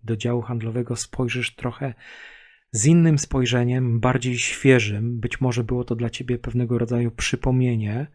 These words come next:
Ja jednocześnie chciałem dzięki tym błędom bardzo mocno uczulić cię,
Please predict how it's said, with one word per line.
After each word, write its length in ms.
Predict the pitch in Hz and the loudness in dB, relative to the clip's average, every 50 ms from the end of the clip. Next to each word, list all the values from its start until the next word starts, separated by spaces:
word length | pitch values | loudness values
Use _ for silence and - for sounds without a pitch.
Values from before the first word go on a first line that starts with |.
| _ - - - - - - - - _ - | _ -20 -20 -20 -20 -20 -20 -20 -16 _ -4
Ja 240 | 123 127 127 131 | -2 0 0 0
jednocześnie 540 | 127 123 113 120 120 - - 139 - - 127 | 0 -2 -2 -4 -4 -4 -6 -8 -6 -6 -6
chciałem 600 | 107 - - - 123 120 120 120 120 123 131 139 - _ _ _ _ _ - | -8 -8 -8 -8 -6 -4 -4 -4 -4 -6 -6 -8 -12 _ _ _ _ _ -12
dzięki 380 | 117 104 123 120 117 - 117 - | -6 -4 -2 -2 -2 -4 -6 -4
tym 240 | - 123 120 117 | -2 0 0 0
błędom 800 | 107 110 120 131 143 147 139 127 113 113 110 107 107 113 143 131 | 0 0 2 4 4 6 4 4 2 0 -2 -4 -4 -4 -6 -4
bardzo 280 | 117 120 - 120 123 120 | -2 -2 -2 0 0 -2
mocno 360 | 120 127 123 - - 123 - - | -2 -2 -4 -4 -6 -8 -8 -8
uczulić 500 | 127 113 - - - 143 127 117 - - | -10 -10 -6 -2 -2 -2 -2 -2 -4 -10
cię, 280 | - - 120 123 135 | -8 -6 -4 -4 -4